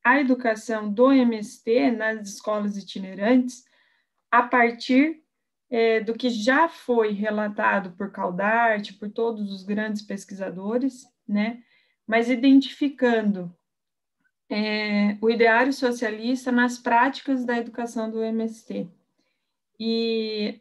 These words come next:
acredito, assim, que a Krupskaya, ela vem, é, com a sua aula, eu percebi que a mesma dificuldade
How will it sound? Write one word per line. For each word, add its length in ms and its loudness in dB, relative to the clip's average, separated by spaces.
acredito, 600 -2
assim, 500 0
que 140 -2
a 120 2
Krupskaya, 1120 -2
ela 320 -4
vem, 580 4
é, 720 -4
com 180 2
a 60 6
sua 260 -2
aula, 220 2
eu 100 -2
percebi 640 -2
que 360 -14
a 120 -4
mesma 520 2
dificuldade 1080 -2